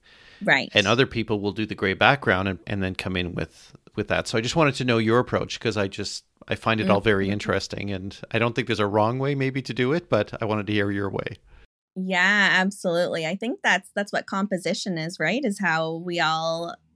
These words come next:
Speaker 1: build our paintings like that. And I do find that very interesting that everyone does it different and you're, there is no wrong way at all. Yeah,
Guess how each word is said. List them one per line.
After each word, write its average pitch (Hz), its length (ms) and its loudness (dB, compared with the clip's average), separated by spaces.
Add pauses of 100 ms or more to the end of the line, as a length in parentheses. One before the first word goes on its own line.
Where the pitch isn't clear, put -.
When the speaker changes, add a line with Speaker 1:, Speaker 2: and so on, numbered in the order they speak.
(220)
Speaker 1:
build 175 320 2
our 170 160 2
paintings 202 600 -4
like 214 260 -2
that. 226 180 4
And 175 140 0
I 180 100 2
do 190 240 0
find 180 300 -4
that 160 160 -4
very 170 280 -6
interesting 170 600 -6
that 160 260 4
everyone 180 500 2
does 175 200 0
it 160 120 -4
different 170 360 -4
and 165 180 -6
you're, 165 240 -4
there 165 160 4
is 160 260 0
no 170 380 -2 (260)
wrong 170 460 2
way 156 280 0
at 160 140 -2
all. 160 580 2 (500)
Yeah, 208 320 0